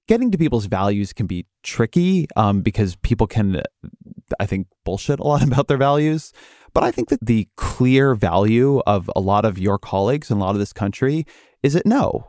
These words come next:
we do not care about people having anywhere near an equal start. We like the idea of equality of opportunity.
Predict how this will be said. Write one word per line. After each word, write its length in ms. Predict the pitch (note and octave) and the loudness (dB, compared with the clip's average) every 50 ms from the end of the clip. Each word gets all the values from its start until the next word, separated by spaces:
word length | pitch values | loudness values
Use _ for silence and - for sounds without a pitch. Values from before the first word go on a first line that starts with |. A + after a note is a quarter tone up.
| - | -4
we 440 | G#2 A2 B2 B2+ B2+ B2+ B2+ B2 A#2 | 0 2 2 4 4 4 4 2 2
do 200 | A2 - C#3 C3 | 2 2 2 2
not 300 | C3 C#3+ D#3+ E3 - - | 4 2 0 0 -4 -6
care 440 | - - A2 E2 A#1+ G1+ - - - - | -8 -4 -2 -2 -2 -2 -4 -6 -4 -2
about 240 | - G2 G#2 G2 - | -2 0 0 -2 -2
people 280 | - A2+ - - G2 | -2 -4 -2 -2 -2
having 500 | F#2 G2+ G2+ F#2+ F#2 F#2+ F#2 F#2 F#2 F#2+ - _ _ - | -2 0 -2 -2 -2 -2 -2 -2 -4 -6 -8 _ _ -6
anywhere 320 | - A#2+ B2 A#2+ A2+ A#2 A#2 | -2 0 2 2 2 2 2
near 320 | A2 A2+ A#2 B2+ B2+ A2+ | 2 2 2 2 2 2
an 80 | G2 - | 0 -2
equal 280 | - G2 - - - | -4 -6 -6 -6 -10
start. 320 | - - - - - - - - | -10 -6 -6 -4 -4 -4 -4 -4
We 120 | A2 G#2 | -4 -2
like 240 | G2+ G2+ A2+ C3 - | 0 0 0 0 0
the 160 | C3 B2 A#2+ | 0 0 2
idea 240 | A2 G2 G2 G#2+ G2+ | 2 2 2 0 0
of 60 | - | 0
equality 400 | G#2 - - - G2 G2+ G2+ G2+ | -2 -6 -4 -2 0 0 0 0
of 60 | F#2+ | 0
opportunity. 760 | F#2 F#2 - - A2 - D3 D#3 D#3 C3 A2 G#2 G#2 G2 F2+ | 0 -2 -4 -6 -6 -4 -2 0 0 2 2 2 0 -2 -2